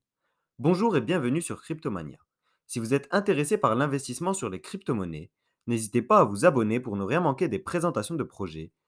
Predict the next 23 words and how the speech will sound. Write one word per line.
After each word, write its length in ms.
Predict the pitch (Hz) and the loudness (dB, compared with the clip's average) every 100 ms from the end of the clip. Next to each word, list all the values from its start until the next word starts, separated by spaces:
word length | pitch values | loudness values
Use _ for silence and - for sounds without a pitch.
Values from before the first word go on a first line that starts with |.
| _ | _
analyses 440 | - 151 156 165 156 | -2 2 2 2 0
de 80 | 107 | 0
l'actualité 800 | 135 - 123 98 - 98 127 | 0 0 -2 -2 -6 -6 -4
et 60 | 104 | -6
retours 420 | 90 135 185 190 | -2 -2 -2 -4
sur 140 | - 92 | -4 -6
mes 100 | 90 | -4
méthodes 380 | 117 139 175 | -4 0 -2
d'investissement. 640 | 104 104 131 - - 76 - _ _ _ _ _ _ | -2 -4 -6 -8 -14 -18 -20 _ _ _ _ _ _
Avant 240 | 127 165 220 | 6 6 4
toute 180 | 123 | 0
chose, 460 | - 92 98 117 - _ _ | -4 -6 -4 -6 -16 _ _
dans 120 | 117 | 2
le 100 | 113 | 2
premier 340 | 101 190 208 156 | 2 2 4 2
épisode 360 | - 104 156 | 0 0 0
de 80 | 117 | 2
ma 120 | 95 | -2
série 280 | 95 139 175 | -2 -2 0
de 100 | 120 | -2
vidéos 420 | 98 98 127 160 | -2 0 2 2
Objectif 440 | 120 101 107 175 - | -4 -6 -8 -6 -4
Million, 360 | 92 85 87 | -4 -6 -10